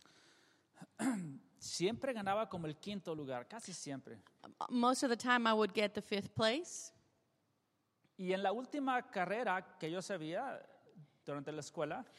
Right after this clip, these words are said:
Speaker 2: And in the last race that I would, uh, run, that I, at school that I knew,
Speaker 1: dije,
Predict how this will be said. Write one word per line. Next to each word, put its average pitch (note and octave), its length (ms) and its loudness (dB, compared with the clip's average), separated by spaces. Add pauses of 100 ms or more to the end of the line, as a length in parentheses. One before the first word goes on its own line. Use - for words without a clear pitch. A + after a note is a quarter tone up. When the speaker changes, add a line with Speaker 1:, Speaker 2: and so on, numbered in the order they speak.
(160)
Speaker 2:
And B3 120 4
in B3 120 2
the A3+ 160 6
last A3 380 8
race A3 380 4
that G3 240 2
I F#3 120 6
would, F#3 240 0
uh, F3 200 0
run, G3+ 460 2
that G3 120 2
I, F3+ 360 0
at F#3 240 -2
school A3+ 320 0
that F3+ 100 0
I F3 100 -2
knew, G3 300 -2 (840)
Speaker 1:
dije, D3+ 420 -2